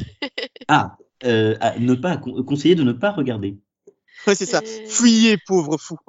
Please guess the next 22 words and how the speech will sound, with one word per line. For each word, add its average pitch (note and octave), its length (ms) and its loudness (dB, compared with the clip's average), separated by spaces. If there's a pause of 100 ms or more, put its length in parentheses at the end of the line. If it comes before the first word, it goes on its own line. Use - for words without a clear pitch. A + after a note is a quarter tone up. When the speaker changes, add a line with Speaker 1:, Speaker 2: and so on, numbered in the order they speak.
(600)
Speaker 1:
Non, A3+ 380 2
c'est, G#3 160 -20
c'est - 140 -20
un F3+ 100 -16
peu G#3 140 -14
entre - 260 -12
les G3 140 -16
deux, F3+ 240 -12
en D#3+ 180 -20
fait. E3+ 160 -20 (180)
Euh, F3+ 320 -18
non, B3+ 160 -4
moi, E4+ 140 0
je C4+ 120 -4
voulais B3+ 280 -8
parler D4 340 -4
de C4+ 120 -8
la A3 180 -8
saison A3+ 640 -10
huit A#3 400 -12
de G3 240 -8
Flash. - 640 -8